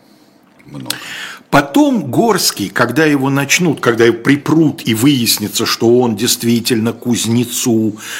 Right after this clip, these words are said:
Speaker 2: э, заказал, принес этот безмен, заказал его переделать, набросал ему рисунок, что он хочет получить.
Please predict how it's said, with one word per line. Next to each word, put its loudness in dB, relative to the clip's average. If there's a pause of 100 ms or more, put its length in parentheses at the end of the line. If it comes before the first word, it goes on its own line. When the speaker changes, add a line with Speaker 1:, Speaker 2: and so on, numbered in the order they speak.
(140)
Speaker 2:
э, 2
заказал, 0
принес 0
этот -2
безмен, 0
заказал 0
его 2
переделать, 0 (300)
набросал 2
ему 2
рисунок, 2
что 2
он 0
хочет 0
получить. 0